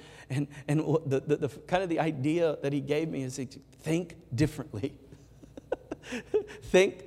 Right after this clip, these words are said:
like a businessman." I was like, "I don't wanna do that. I don't, I'm not a businessman, God. I don't, I don't know." He said, "Think like a financial advisor." <laughs> Wait, I, you know I can't even add.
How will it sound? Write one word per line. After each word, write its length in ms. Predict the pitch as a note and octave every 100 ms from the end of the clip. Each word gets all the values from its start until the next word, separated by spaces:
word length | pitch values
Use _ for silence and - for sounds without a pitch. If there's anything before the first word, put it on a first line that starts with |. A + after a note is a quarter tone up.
| - - -
like 240 | F3+ -
a 100 | D3
businessman." 840 | B2 D#3 C#3+ C#3 A#2+ - G2+ F#2+ G2+ - - -
I 40 |
was 140 | C#3 B2
like, 120 | G2+ - - - - - - - - - -
"I 60 | G#3+
don't 100 | A#3
wanna 180 | A#3
do 160 | D3+ A2
that. 160 | G2+ B2
I 80 |
don't, 180 | E3 - -
I'm 100 | D3+
not 140 | F3+ D#3+
a 20 |
businessman, 560 | C3 A2+ G2+ G#2 F#2+
God. 220 | F#2 A2 C#3+
I 60 |
don't, 160 | E3+ - - - -
I 120 | D3+
don't 160 | D#3 -
know." 180 | - C#3 - - - -
He 80 | D3+
said, 260 | E3+ C3+ -
"Think 260 | G3+ A#3
like 180 | F#3+ F#3
a 60 | D3+
financial 840 | - D3 B2+ C#3+ D#3+ - A2 G2 - - -
advisor." 560 | - A2+ G#2+ G2+ E2 - - - - - -
<laughs> 40 | F3 - D#4 G4 F#4+ - - C#4+ C#4 - B3+ - - - C4+ - -
Wait, 240 | - - - -
I, 60 | - - -
you 120 | A#4+
know 140 | D#4
I 140 | C#3+ B2
can't 260 | - C#3
even 200 | C#3 A#2
add. 380 | A#2 B2+ D3+ C#4+